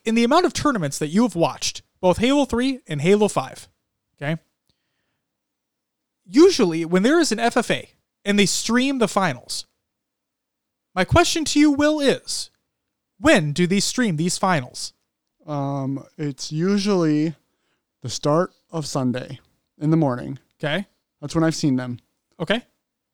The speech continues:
Speaker 2: That's what I remember.
Speaker 1: Okay. Wasn't the response I was looking for, but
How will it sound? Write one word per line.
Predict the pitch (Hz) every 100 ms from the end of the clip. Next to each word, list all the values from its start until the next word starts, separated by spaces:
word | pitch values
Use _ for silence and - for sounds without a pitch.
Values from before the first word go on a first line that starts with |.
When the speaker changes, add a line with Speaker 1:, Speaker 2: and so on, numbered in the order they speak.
| _ _ _ _ _ _ _
Speaker 2:
That's | 147
what | 151
I | 143
remember. | 147 139 123 120 _ _ _
Speaker 1:
Okay. | 175 196 _ - _ _ _ _ _ -
Wasn't | 247 311 339
the |
response | 311 - 302 277
I | 294
was | 226
looking | 196 160
for, | 139 139 120 _
but | 165 285 - -